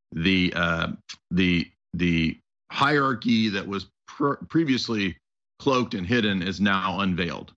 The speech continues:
right? And even some of the New Ager witch people have written about this, right? Like Blavatsky, they talk about ISIS unveiled, and the priestess class of ISIS witchcraft, basically is what that's all about, is now coming,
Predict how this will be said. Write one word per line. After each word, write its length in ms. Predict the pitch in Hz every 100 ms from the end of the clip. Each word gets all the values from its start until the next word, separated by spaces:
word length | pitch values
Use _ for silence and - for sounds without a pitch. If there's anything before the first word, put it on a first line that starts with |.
| _
right? 240 | 82 82 -
And 200 | 85 -
even 240 | 101 90
some 220 | - 98
of 80 | 87
the 160 | 85 - _ _ _ _ _ _ _ _
New 200 | 104 107
Ager 420 | 104 98 104 98
witch 320 | 92 104 104
people 340 | - 104 95 92
have 120 | 101
written 220 | 95 73
about 300 | 90 85 85
this, 220 | - 78 -
right? 140 | 82
Like 180 | 78 76
Blavatsky, 580 | 82 78 82 85 - 85
they 120 | 85
talk 240 | 87 85
about 240 | 85 82 -
ISIS 460 | 92 - 101 87
unveiled, 720 | - 92 82 85 85 82 82
and 80 | 85
the 80 | 87
priestess 720 | - 117 113 - 104 - - - _ _ _
class 480 | - 107 92 92 -
of 180 | - 87
ISIS 580 | - 98 104 - 95 -
witchcraft, 840 | 95 107 - - 92 87 82 -
basically 440 | 87 90 - - 87
is 100 | 80
what 160 | 85
that's 240 | 82 82 78
all 160 | 80
about, 420 | 82 80 82 - _ _ _ _ _
is 140 | 117 113
now 160 | 127
coming, 640 | 120 - 143 135 123 120